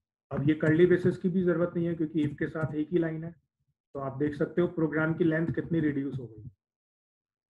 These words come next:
तो loss के लिए क्या करेंगे? सीपी minus एसपी, और ये no loss, no profit। तो देखो फिफ्टीन लाइन में अपना program adjust हो गया।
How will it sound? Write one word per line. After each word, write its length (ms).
तो 60
loss 380
के 80
लिए 100
क्या 160
करेंगे? 340
सीपी 400
minus 380
एसपी, 420
और 260
ये 160
no 200
loss, 240
no 160
profit। 400
तो 60
देखो 260
फिफ्टीन 380
लाइन 200
में 100
अपना 200
program 400
adjust 360
हो 60
गया। 140